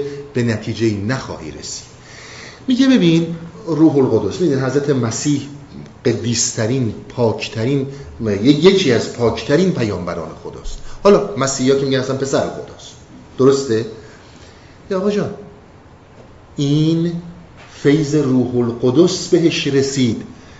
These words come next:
خب اگر به تو هم می‌رسید تو هم می‌شدی همون. بسیار نکته باریکه، چون خیلی از این صحبت‌ها رو پیر مغان داره برای حافظ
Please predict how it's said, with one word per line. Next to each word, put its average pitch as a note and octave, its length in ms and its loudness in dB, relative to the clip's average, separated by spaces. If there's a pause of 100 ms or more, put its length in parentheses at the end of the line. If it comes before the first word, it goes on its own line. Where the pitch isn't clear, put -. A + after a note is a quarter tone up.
(160)
خب - 200 -4
اگر D3+ 280 4
به D3 140 4
تو D3 180 0
هم C#3+ 180 2
می‌رسید D3+ 540 6
تو G#3 120 4
هم G3+ 100 6
می‌شدی F#3+ 260 2
همون. G#3 400 0 (2500)
بسیار D3 600 4
نکته A2 440 -2
باریکه، F2 600 -6
چون C3+ 240 -6 (300)
خیلی E3+ 420 6
از A2+ 160 4
این B2+ 100 -2
صحبت‌ها G#2 600 -4
رو F#2 100 -6
پیر G#2 360 -4
مغان G#2 440 -2 (500)
داره A#2+ 220 4
برای A#2+ 600 2
حافظ B2 720 0